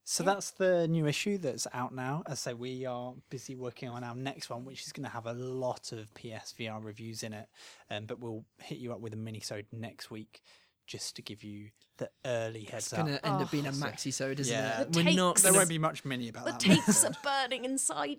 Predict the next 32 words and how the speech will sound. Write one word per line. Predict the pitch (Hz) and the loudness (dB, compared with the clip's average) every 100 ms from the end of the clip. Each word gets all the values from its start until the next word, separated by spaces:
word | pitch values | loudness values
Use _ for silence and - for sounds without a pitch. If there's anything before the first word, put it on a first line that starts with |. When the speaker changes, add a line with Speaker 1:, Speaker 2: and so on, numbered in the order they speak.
| - | -8
Speaker 2:
me. | 160 - - - | -8 -8 -10 -2
Speaker 1:
Um, | 135 135 135 135 139 139 | 0 2 0 -4 -6 -4
but | 147 143 | -2 -2
before | 151 - 190 | -6 -6 -2
that, | 165 147 | 0 -2
we've | 147 | -4
got | 160 - | -4 -6
some, | - 151 139 135 135 - | -4 -4 -2 -4 -8 -8
uh, | 127 120 - - | -8 -8 -10 -8
some | - 135 - | -8 -8 -12
hot | - 165 - - | -6 -6 -4 -12
opinions | 139 - 170 160 110 110 - | -12 -12 -8 -8 -8 -10 -12
from | 131 123 | -12 -10
you | 127 | -12
guys. | 123 107 117 113 | -10 -10 -12 -10
Speaker 3:
Well, | 190 196 | 4 6
Speaker 1:
Ben, | 190 180 - - | 6 2 -6 -16
w-, | 147 - | -16 -14
what | 151 | -2
Speaker 3:
this | 233 - | 0 2
Speaker 1:
did | |
you | 208 | 0
Speaker 3:
is, | 123 | 0
Speaker 1:
ask? | - - | -2 -6
Speaker 3:
ties | - 214 202 190 | -4 0 0 2
in | 185 | 0
nice | 190 180 - | 0 0 -2
and | 170 | -4
thematically, | 165 175 - - 151 135 | -2 -2 -4 -6 -4 -2
'cause | - | 0
I | - 208 | 2 2
asked | 185 165 - | 2 0 -4